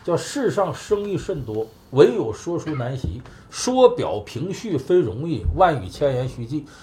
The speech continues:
一要声音洪亮，二要顿挫迟急。装温装无我自己，好似一出大戏。”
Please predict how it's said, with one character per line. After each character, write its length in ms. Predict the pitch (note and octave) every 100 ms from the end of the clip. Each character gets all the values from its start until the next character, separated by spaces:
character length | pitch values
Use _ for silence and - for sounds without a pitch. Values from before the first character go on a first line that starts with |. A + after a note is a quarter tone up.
| -
一 140 | G#3+
要 180 | B3 A3
声 260 | - G#3+ G3+
音 160 | G#3
洪 240 | - G#2+ E3
亮， 240 | F3+ D3
二 180 | - F3+
要 100 | D#3+
顿 360 | C#3 - G#3 C3+
挫 180 | D#3+ B2
迟 180 | -
急。 260 | C3 E2+ A#2 - - -
装 260 | A#3 A#3
温 160 | A3 G#3
装 260 | G#3+ G#3
无 160 | G3 G3+
我 120 | F3+
自 180 | F#3 E3
己， 320 | - D2+ F2 -
好 360 | - E2 F2
似 220 | B2 D#3
一 100 | D#3+
出 160 | C3+ C3
大 180 | B2 G2+
戏。” 200 | -